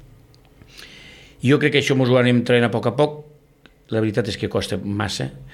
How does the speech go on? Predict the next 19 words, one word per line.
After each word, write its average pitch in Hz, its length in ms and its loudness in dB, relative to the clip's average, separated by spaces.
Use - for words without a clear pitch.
però, 139 240 4
bueno, 147 440 2
los 131 260 2
que 139 160 -6
quedarem, 139 460 2
els - 160 -2
que 135 80 -2
quedaran, 131 480 4
lo 135 100 4
que 131 100 2
han 120 60 2
de 117 100 2
fer 131 380 2
és 139 160 -2
continuar 123 460 0
treballant 110 320 0
com 117 100 -4
s'està 113 260 -2
treballant, 113 540 2